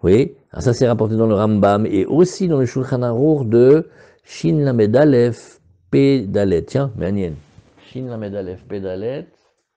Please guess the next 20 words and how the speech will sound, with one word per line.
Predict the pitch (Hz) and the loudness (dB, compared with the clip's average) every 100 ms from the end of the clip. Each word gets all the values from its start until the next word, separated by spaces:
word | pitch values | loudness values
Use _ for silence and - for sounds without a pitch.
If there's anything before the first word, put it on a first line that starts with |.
| _ - | _ -20
Tiens. | - - _ _ _ _ _ _ _ _ _ _ _ _ | -20 -20 _ _ _ _ _ _ _ _ _ _ _ _
Tiens. | - 76 - _ _ _ _ - | -20 -18 -20 _ _ _ _ -12
Regarde, | 95 87 | -10 -10
Shin | 80 - 135 123 98 _ _ | -10 -4 -4 -4 -8 _ _
Lamed | 95 113 113 | -4 -2 0
Aleph, | 113 123 147 151 | 0 0 0 -2
P | - 143 | -2 2
Dalet, | 123 143 | 2 2
c'est | 143 | 2
une | 135 | 0
toute | 185 165 | 0 0
petite | 160 147 139 | 0 0 4
halakha | 127 139 110 107 120 _ _ - - - - - - _ _ _ | 4 4 -2 -4 -8 _ _ -20 -20 -20 -20 -20 -20 _ _ _
dans | 104 113 | 2 4
les | 127 | 6
lois | 107 117 117 | 6 6 6
de, | 104 101 | 4 4
de, | 85 98 90 87 80 80 71 - - | 4 6 6 4 0 -4 -6 -12 -6
de | 82 | -2
Troumot. | 85 82 90 135 233 | -2 0 2 2 0